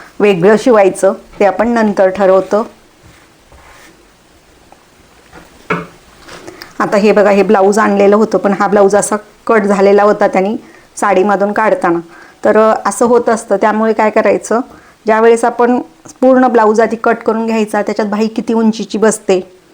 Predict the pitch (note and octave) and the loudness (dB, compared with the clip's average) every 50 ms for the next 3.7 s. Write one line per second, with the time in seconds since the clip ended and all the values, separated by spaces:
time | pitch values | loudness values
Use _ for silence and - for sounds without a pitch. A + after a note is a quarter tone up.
0 | - - - - _ _ A3+ A3+ A3 A#3 - G#3 A#3 A3+ A3+ A#3 G#3+ G#3+ A#3+ A#3 | -20 -20 -20 -20 _ _ 0 0 2 0 2 2 2 2 2 2 2 0 0 0
1 | A#3+ A3+ G#3+ A3 A3 G#3+ - C4+ - D#4 - - G3+ G#3 G3+ G#3+ A3 A3 A3 G#3+ | 2 0 0 0 -2 -4 -6 -12 -16 -14 -10 -6 -4 -2 0 2 2 2 0 0
2 | - F#3 F#3 - - - _ _ - - G#3 F#3 G#3 G3+ G#3+ G#3 G3 A3 G3+ G3 | -2 -4 -4 -4 -10 -20 _ _ -10 -8 -4 -2 0 0 0 0 0 0 0 0
3 | G#3+ G3+ - - - G#3 F#3+ - G3+ G3 G3 G#3+ G#3 G#3+ | 0 -2 0 -2 -2 -2 0 0 -2 -2 -2 -2 -2 -2